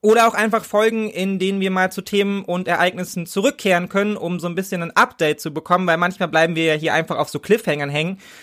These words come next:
wie jetzt zum Beispiel, ähm, wenn es um Milei in Argentinien geht, da könnte man natürlich noch viel weiter drüber sprechen, da könnte man Updates zu machen, genauso wie zu ganz vielen anderen Folgen, ähm, Konflikten, ähm, internationalen Problemen et cetera.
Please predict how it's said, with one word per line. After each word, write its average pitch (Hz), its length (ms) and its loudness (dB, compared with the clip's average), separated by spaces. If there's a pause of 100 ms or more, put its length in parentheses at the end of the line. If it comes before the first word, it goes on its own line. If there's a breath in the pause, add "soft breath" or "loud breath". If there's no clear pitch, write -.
(120)
wie 160 120 -2
jetzt 165 200 2
zum 156 100 -4
Beispiel, 147 720 2
ähm, 139 260 -2
wenn 135 120 -2
es 143 140 -10
um 139 180 -6
Milei 175 260 2
in 190 80 -2
Argentinien 185 600 0
geht, 175 180 0
da 139 80 0
könnte 185 240 2
man 170 100 0
natürlich 160 380 -4
noch 139 160 -6
viel 185 280 0
weiter 156 280 4
drüber 135 240 -2
sprechen, 190 480 -2
da 143 120 -2
könnte - 260 -8
man 139 140 -4
Updates 165 560 0
zu - 120 -10
machen, 151 320 -4 (380 loud breath)
genauso 175 320 4
wie 165 100 -4
zu 160 160 -6 (300)
ganz 185 200 4
vielen 175 140 2
anderen 170 720 2
Folgen, 185 760 2
ähm, 147 240 -4
Konflikten, 175 960 -4
ähm, 147 280 -2
internationalen 160 800 -2
Problemen 165 400 -2
et 135 140 -8
cetera. 160 420 2